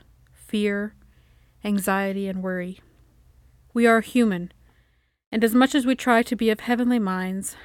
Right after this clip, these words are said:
having any or all of these feelings is normal. Unexpected changes and impacts caused by the world's events can make a person feel helpless and out of control. I am occasionally an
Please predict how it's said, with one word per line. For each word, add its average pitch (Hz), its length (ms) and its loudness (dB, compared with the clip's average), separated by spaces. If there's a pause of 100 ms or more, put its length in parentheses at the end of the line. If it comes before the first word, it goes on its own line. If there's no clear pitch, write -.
having 220 340 2
any 254 400 2 (560)
or 220 160 0
all 247 180 6
of 247 80 2
these 240 200 -2
feelings 202 440 -2
is 190 180 -12
normal. 190 400 -6 (1300)
Unexpected 226 600 0
changes 214 560 -2
and 208 80 -4
impacts 208 540 -4
caused 202 460 -6
by 190 100 -2
the 190 100 -2
world's 196 320 -4
events 185 540 -8 (880)
can 220 160 -2
make 226 180 2
a 254 60 -2
person 226 380 -2
feel 202 160 -4
helpless 226 560 -4
and - 120 -8
out 196 120 -6
of 208 100 -10
control. 185 420 -8 (640)
I 240 140 6
am 262 100 6
occasionally 220 680 0
an 190 260 -6